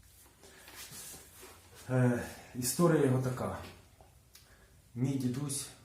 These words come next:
був і лишається в моїй пам'яті потомственним бджолярем.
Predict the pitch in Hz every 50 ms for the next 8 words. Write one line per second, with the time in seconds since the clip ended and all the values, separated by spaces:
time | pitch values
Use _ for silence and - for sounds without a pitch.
0 | - - - 101 98 110 120 120 120 117 - - - - _ _ - _ - -
1 | _ _ _ _ - - - _ _ _ - _ _ _ _ _ _ _ _ _
2 | _ _ 110 110 110 104 95 - 120 117 120 120 117 - - - 120 - 113 -
3 | - - - - - 104 104 107 107 104 107 - 117 117 123 120 120 - 120 107
4 | 98 - - - - - - 107 - - 120 110 104 - 113 110 110 110 101 101
5 | 110 104 101 98 92